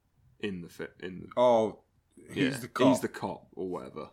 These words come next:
Speaker 2: Yeah,
Speaker 1: Yeah, he's
Speaker 2: yeah,
Speaker 1: the pl-
Speaker 2: yeah.
Speaker 1: So, so obviously they call him.
Speaker 2: What'd she get that tattoo for,
Speaker 1: Don't
Speaker 2: then?
Speaker 1: know. She don't know anything about it either. But I don't either yet.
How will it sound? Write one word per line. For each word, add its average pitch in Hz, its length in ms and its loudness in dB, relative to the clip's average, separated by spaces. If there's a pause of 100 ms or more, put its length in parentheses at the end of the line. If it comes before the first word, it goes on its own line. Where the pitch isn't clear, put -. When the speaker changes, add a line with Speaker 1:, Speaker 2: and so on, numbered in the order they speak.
Speaker 2:
Yeah, 98 340 -4
Speaker 1:
Yeah, 53 80 -14
he's 85 160 -12
Speaker 2:
yeah, 87 80 -8
Speaker 1:
the 85 120 -8
pl- 82 100 -6
Speaker 2:
yeah. 78 80 -10 (280)
Speaker 1:
So, - 180 -2
so 104 320 0
obviously 92 400 -6
they 92 120 -6
call 107 400 0
him. 92 300 -8
Speaker 2:
What'd 135 240 -8
she - 80 -8
get 127 160 -4
that 131 180 -4
tattoo 80 320 -10
for, 82 200 -14
Speaker 1:
Don't 95 120 -2
Speaker 2:
then? 92 80 -4
Speaker 1:
know. 90 160 -8 (120)
She - 200 -4
don't 95 220 -6
know 95 100 -8
anything 92 280 -10
about 87 260 -6
it 71 80 -6
either. 92 280 -10 (220)
But 98 120 -4
I 110 100 0
don't 92 260 -8
either 92 200 -8
yet. 95 100 -4